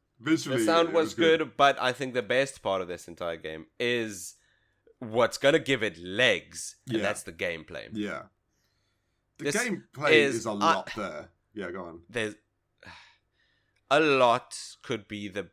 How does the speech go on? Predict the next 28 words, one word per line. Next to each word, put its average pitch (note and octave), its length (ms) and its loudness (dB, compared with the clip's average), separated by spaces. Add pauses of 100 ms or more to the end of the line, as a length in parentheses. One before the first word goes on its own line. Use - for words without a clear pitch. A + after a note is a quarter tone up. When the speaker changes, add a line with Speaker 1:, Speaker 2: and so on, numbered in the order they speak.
Speaker 2:
best. F#2 800 -8
<laughs> - 40 -16 (280)
Speaker 1:
Mm, A#2+ 240 -6 (280)
Speaker 2:
could G2+ 220 -6
Speaker 1:
mm. - 20 -14
Speaker 2:
be A#2 80 -12
the G#2+ 100 -8
best F#2+ 360 -8
description F2+ 580 -12 (640)
of G#2 180 -4
this, F#2 440 -10 (340)
'cause A#2 240 -4
there's, G#2+ 540 -4 (340)
you're G2+ 120 -4
right, G#2+ 380 -2 (220)
there's G#2 180 -6
a F#2 100 -10
ton, F2 300 -8
there's F2+ 260 -6 (120)
a G2 120 0
lot. F2+ 440 -6 (120)
Each C#3 300 -6
character G#2+ 480 -2
has F2 300 -10 (720)
pages G#2+ 1040 -12 (280)
and A2 160 -6
Speaker 1:
Yeah. F#2+ 240 -8
Speaker 2:
pages G2+ 1080 -8